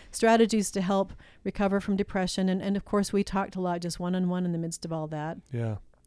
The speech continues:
Speaker 1: And I kid you not, by, you know, a-, as, as I got more clear helping him,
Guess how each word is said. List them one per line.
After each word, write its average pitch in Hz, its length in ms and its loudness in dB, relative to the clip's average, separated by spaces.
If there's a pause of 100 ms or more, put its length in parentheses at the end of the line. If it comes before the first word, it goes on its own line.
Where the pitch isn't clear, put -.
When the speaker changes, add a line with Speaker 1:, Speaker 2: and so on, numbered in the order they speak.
(120)
Speaker 1:
And 196 80 2
I 196 80 0
kid 262 300 -6
you 240 80 0
not, 220 260 0
by, 170 280 -4
you 180 80 -2
know, 170 260 -4
a-, - 260 -8
as, 175 140 -4
as 180 160 -4
I 175 140 -2
got - 420 -4
more 208 180 4
clear 247 440 -2
helping 190 340 -4
him, 196 320 -4